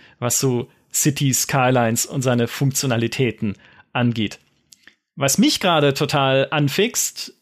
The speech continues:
bei dem Spiel, sind Zugbrücken. Und damit meine ich nicht Brücken, über die Züge fahren, sondern Brücken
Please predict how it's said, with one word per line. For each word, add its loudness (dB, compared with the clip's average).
bei 2
dem 2
Spiel, 2
sind 0
Zugbrücken. 0
Und -2
damit 2
meine 2
ich -2
nicht -2
Brücken, 2
über 2
die 2
Züge 0
fahren, 0
sondern 2
Brücken 0